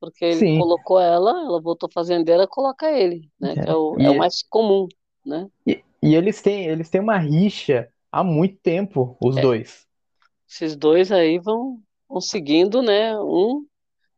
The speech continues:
Speaker 1: um inimigo do outro. <laughs>
Speaker 2: É. Mas, mas surpreendeu, né? Surpreendeu mesmo, mesmo a gente sabendo que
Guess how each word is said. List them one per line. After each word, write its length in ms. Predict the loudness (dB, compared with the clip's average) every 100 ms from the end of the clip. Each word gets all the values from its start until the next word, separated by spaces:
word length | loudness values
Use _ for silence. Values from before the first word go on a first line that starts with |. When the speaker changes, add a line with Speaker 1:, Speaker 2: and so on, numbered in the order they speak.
| _
Speaker 1:
um 160 | 0 2
inimigo 480 | 2 2 0 0
do 100 | 2
outro. 380 | 4 4 0 -2
<laughs> 540 | -2 0 0 2 0 _ -2
Speaker 2:
É. 520 | 0 2 0 -2 -8 _ _ _ _ _
Mas, 340 | -2 0 0 -4 -12 -12 -12 -12 -16 -8 0
mas 640 | 0 2 -2 -4 -10 -8
surpreendeu, 680 | -4 -4 -4 -10 -6 -2 -2
né? 300 | -2 -6 -6 -12 -2
Surpreendeu 600 | 0 2 0 0 0 0
mesmo, 600 | 0 2 2 0 -2 -2
mesmo 200 | -2 -2
a 60 |
gente 200 | -4 -4
sabendo 420 | -2 0 -2 -4 -6
que 480 | -2 2 2 2